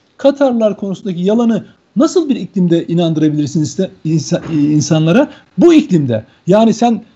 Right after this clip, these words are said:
böylesine sisteme güveni sarsılan sorular hazırlayan,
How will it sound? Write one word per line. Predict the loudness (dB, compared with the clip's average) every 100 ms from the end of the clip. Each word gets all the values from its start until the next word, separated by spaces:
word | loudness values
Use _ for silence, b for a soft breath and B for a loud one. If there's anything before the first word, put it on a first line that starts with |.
| b 0
böylesine | 2 2 -2 -4 -6 -8
sisteme | -12 -12 -8 -6 -4
güveni | -4 -2 -2
sarsılan | 0 -2 0 -4
sorular | -4 -2 0 2 0
hazırlayan, | -2 -4 -2 -2 -2 -4